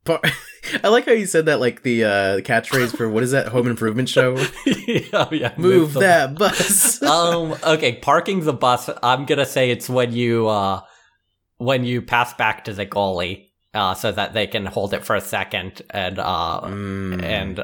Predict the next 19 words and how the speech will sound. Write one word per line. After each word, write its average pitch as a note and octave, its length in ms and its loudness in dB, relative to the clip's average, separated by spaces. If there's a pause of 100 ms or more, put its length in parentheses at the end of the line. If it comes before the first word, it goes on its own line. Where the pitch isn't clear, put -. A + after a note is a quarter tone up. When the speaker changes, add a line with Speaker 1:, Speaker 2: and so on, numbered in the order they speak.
Speaker 2:
uh, F2+ 200 -2
pass G#2 320 -6
it - 200 -10
to G#2+ 80 -10
somebody G2+ 340 -6
else F#2+ 200 -4
upfield. G2 720 -6 (840)
Speaker 1:
That's C3+ 220 -6
actu-, B2 300 -6
that's C3+ 220 -4
not B2+ 400 -2 (680)
super D3 380 -2
far F3+ 240 0
away, F3 220 2
but C#3 140 -2
it's - 180 -8
not A#2 400 0
correct F#2 520 -4
either. F2 320 -8